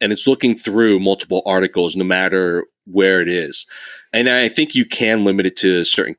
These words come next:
categories and, and tags or something like that. But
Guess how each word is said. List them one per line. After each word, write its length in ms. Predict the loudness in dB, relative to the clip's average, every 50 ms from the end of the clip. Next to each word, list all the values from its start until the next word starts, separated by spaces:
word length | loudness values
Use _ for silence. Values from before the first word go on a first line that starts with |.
| _ _ _
categories 800 | -6 -6 -4 -4 -4 -2 -2 -2 0 0 0 0 -2 -2 -4 -6
and, 180 | -6 -6 -8 -10
and 120 | -10 -10 -8
tags 500 | -6 -4 -2 -2 -2 -2 -4 -6 -6 -6
or 60 | -4
something 300 | -4 -4 -6 -8 -8 -10
like 220 | -8 -10 -10 -8
that. 260 | -4 -4 -4 -4 -4 -8 -14 -16 -14 -14 -14 -14 -16 -18 -20 _ _ _ _ -16 -16 -4
But 340 | -2 0 0 2 0 -2 -2